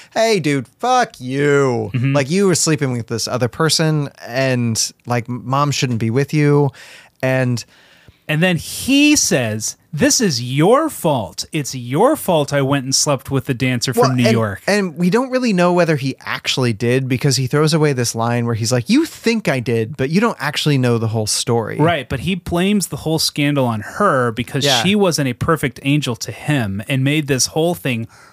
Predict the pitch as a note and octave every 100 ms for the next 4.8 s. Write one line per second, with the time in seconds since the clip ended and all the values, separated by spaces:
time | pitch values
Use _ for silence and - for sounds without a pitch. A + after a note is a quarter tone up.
0 | _ - E3+ E3 C#3+ - D3+ C#3 A#2 C#3
1 | - F#3 - E3 D#3 - E3+ E3 D3+ E3+
2 | G3 F#3+ F3 - - - D3 B2+ D3+ D#3+
3 | C#3+ C3 - C#3 C3 - A2 A#2 G#2+ G#2
4 | - - E3 F#3+ E3 B2 - F3+